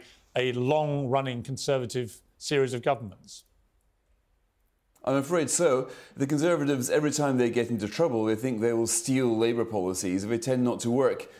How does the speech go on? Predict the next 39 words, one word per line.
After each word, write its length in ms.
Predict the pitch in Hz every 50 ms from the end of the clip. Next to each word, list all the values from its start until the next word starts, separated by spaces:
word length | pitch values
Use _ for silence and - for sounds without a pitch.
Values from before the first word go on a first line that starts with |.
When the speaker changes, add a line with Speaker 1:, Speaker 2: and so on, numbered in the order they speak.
| - - -
Speaker 2:
very 240 | - 110 110 107 104
well. 440 | 104 110 110 101 80 73 - - - - - -
As 160 | - 120 120
a 40 | 120
result, 540 | 127 127 117 123 139 139 127 110 107 - -
you're 160 | 120 113 110
seeing 400 | 104 - - 135 123 117 113 110
a 40 | 104
trend 320 | 107 - 135 123 120 113
in 120 | 104 104 107
Europe 340 | 120 160 165 123 95 -
right 180 | 101 92 92 76
now 200 | 90 101 101 107
where 100 | 107 107
voters 420 | 107 123 131 131 127 120 113 107
are 80 | 107 104
turning 360 | - 117 113 104 107 107 107
to 100 | 104 -
the 140 | - 98 90
right, 420 | 95 117 131 139 135 120 - - - - - - _
from 200 | - 107 104 104
Greece 360 | - 110 123 120 117 110 -
to 140 | - - -
Finland. 560 | - - 127 120 123 123 123 120 117 117 117 - - - - - -
Um, 240 | - 123 123 123
in 160 | - 135 127 123
Britain, 500 | 139 156 156 156 175 156 151 151 147 -
you, 160 | 120 123 - -
you're 280 | 120 120 117 117 120
likely 300 | 120 120 123 123 - 123
to 120 | - 120 110
get 120 | 123 120
a 60 | 120
Labour 260 | 123 135 147 123 113
government 420 | 104 107 107 98 104 101 98 95 98
at 80 | 87
the 60 | 85 101
next 280 | 101 98 90 - -
election. 500 | 98 98 101 98 98 - - 104 98 113